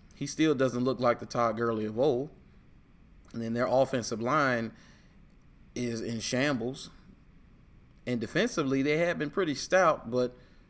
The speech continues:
man, Monday night, in Monday Night Football, John Harbaugh and Greg Roman drew up a game plan where they wanted to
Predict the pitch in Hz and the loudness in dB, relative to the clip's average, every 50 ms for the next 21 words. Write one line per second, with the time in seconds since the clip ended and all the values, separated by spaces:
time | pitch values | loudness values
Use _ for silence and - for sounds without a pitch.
0 | - - - - - - - - - - - 120 139 147 143 131 120 113 104 98 | -20 -20 -20 -20 -20 -20 -20 -20 -20 -10 -2 0 2 2 2 2 0 -2 -4 -8
1 | 92 - - - - - - - - - - - - - - _ - - - - | -10 -14 -18 -20 -20 -20 -20 -20 -20 -20 -20 -20 -20 -20 -20 _ -20 -20 -20 -20
2 | - - - 120 131 165 175 170 160 151 143 135 120 123 127 120 135 165 175 156 | -20 -10 -4 0 0 0 0 2 2 2 2 0 0 0 0 2 2 2 2 4
3 | 147 139 127 113 - - 208 175 120 131 123 120 117 117 135 139 - - - - | 2 0 0 0 2 2 2 4 4 2 2 2 0 -2 -4 -8 -12 -18 -20 -20
4 | - - - - - - - - - - - - 101 - 135 151 175 190 185 165 | -20 -20 -20 -20 -20 -20 -20 -20 -20 -20 -20 -14 -6 0 2 2 2 2 0 0
5 | 156 165 165 160 156 143 131 127 120 117 113 113 85 58 - - - 113 107 110 | 2 4 6 6 6 6 6 4 4 4 4 0 -2 -6 -10 -10 -8 -8 -6 -6
6 | 101 113 120 135 147 151 147 143 135 110 107 107 120 139 147 143 127 113 95 87 | -6 0 2 4 6 6 6 4 4 0 -4 -2 0 2 2 2 2 0 -2 -6
7 | 87 - - - - - - - - - - - - - - - - - - - | -10 -14 -18 -20 -20 -20 -20 -20 -20 -20 -20 -20 -20 -20 -20 -20 -20 -20 -20 -20
8 | - - - - - - 113 113 139 156 165 160 151 139 117 127 139 147 147 135 | -20 -20 -20 -20 -16 -12 -8 -2 2 4 4 4 2 0 -2 0 0 2 2 0
9 | 131 120 - - 123 117 120 113 107 87 80 113 107 123 131 127 135 131 127 123 | 0 -2 -2 -4 -4 -4 -2 -4 -4 -6 -6 -4 -2 -2 -2 0 0 0 0 0
10 | 110 78 - - 123 113 110 104 - | -2 -6 -6 -6 -6 -4 -4 -6 -8